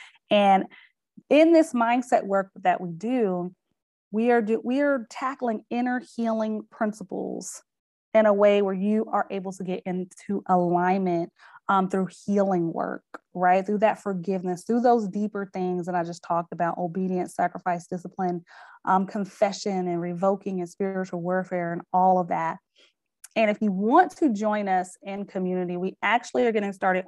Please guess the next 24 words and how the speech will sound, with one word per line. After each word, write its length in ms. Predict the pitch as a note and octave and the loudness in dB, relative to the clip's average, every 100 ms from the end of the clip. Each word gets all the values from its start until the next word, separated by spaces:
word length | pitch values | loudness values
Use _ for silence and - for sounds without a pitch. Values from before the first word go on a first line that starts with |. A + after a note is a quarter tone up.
| - | -2
on 320 | F#3 F#3+ F#3 - | 0 0 -2 -6
Wednesday. 920 | E3+ F3 F#3 F3+ F3+ E3+ E3 E3 E3 _ _ _ - | -4 -2 -2 -4 -2 0 0 -2 -8 _ _ _ 0
I 120 | G3+ | 2
know 340 | G3 F3+ F3+ - | 6 6 4 0
it's 100 | G3 | -4
happening 460 | - G#3 G#3+ G3+ G3 | 0 0 0 -4 -2
very, 200 | F#3+ F#3+ | -2 0
very 220 | G3 F#3 | -4 -6
quick, 460 | - F#3 E3+ - _ _ _ - - | -6 -6 -6 -10 _ _ _ -4 2
um, 260 | G3 F#3+ | 6 6
but 80 | F#3+ | 4
we 120 | G#3+ | 4
get 180 | B3+ - | 2 0
started 320 | - D#4 D#4+ | 2 4 4
on 180 | C#4+ C4 | 2 0
Wednesday 760 | A#3+ B3 C4 C4 G3 F3 F3 F#3 _ _ _ | 2 2 0 0 0 0 -4 -10 _ _ _
and 120 | G3+ G#3 | -6 -4
we 120 | G#3+ | -2
meet, 340 | A#3 C4+ C#4 - _ | 0 0 0 -6 _
oh, 280 | B3+ E4 D4+ - | -2 0 -2 -6
I'm 120 | G#3 | -8
telling 280 | - C#4+ D#4 | -4 -2 0
a 40 | |
lie. 380 | D#4+ A3+ E3+ E3+ | 0 -2 -4 -10